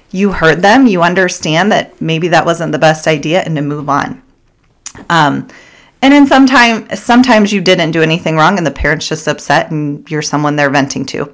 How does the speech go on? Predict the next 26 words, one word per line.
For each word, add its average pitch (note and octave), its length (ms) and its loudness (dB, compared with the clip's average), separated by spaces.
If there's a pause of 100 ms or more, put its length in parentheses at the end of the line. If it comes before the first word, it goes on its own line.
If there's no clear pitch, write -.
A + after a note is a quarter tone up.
But F3+ 200 2
no G3+ 140 2
matter G#3 320 4
what, E3+ 300 2
just G#3+ 220 -2
make G#3+ 160 -2
sure - 160 -2
you E3 140 -4
stay D#3+ 280 -2
calm D#3 460 0 (520)
and D#3+ 120 -2
you're, D3 500 -2
you D#3+ 300 -6
know, D3 100 2
not D#3 260 2
getting E3 200 -2
defensive, D3 460 -4
you're C#3 100 -2
not C#3+ 200 -2
taking D3+ 280 -6
it - 120 -6
personal, C3 420 -6
and B2+ 120 -6
you're B2+ 120 -4
just B2+ 340 -8
listening. C3 640 -10